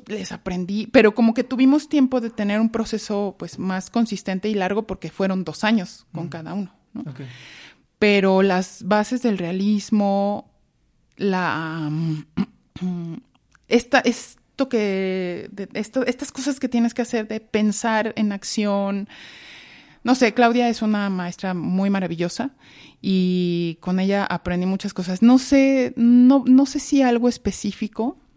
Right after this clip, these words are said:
Speaker 1: algo que se me quedó mucho en la cabeza de una maestra que se llama Leticia García,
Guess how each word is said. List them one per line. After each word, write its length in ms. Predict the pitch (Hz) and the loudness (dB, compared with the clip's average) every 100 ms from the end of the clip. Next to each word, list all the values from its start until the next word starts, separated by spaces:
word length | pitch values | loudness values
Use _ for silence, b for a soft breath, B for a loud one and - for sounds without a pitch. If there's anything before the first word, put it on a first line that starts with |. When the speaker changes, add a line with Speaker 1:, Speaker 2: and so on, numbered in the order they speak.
| _ _ _ _ - - b b b b b | _ _ _ _ -18 -18 b b b b b
Speaker 1:
algo 220 | 240 285 | 2 4
que 100 | 349 | 4
se 140 | 285 202 | 0 2
me 140 | 190 | 0
quedó 240 | - 190 202 | 0 2 6
mucho 560 | 214 202 196 185 - | 8 6 4 2 0
en 80 | 214 | -2
la 100 | 202 | -2
cabeza 640 | - 147 - - - 294 - _ - | -8 -14 -14 -10 -8 -8 -10 _ -4
de 180 | 196 196 | 0 4
una 220 | 208 240 | 6 6
maestra 640 | 226 170 170 - - 190 - _ _ | 6 4 -4 -8 -6 -6 -8 _ _
que 260 | 185 170 | -8 -8
se 140 | 170 185 | -6 -4
llama 180 | 180 190 | -2 -2
Leticia 480 | 185 - 185 202 | -4 -6 -4 -2
García, 580 | 196 - - - 165 165 | -2 -4 -6 -6 -6 -8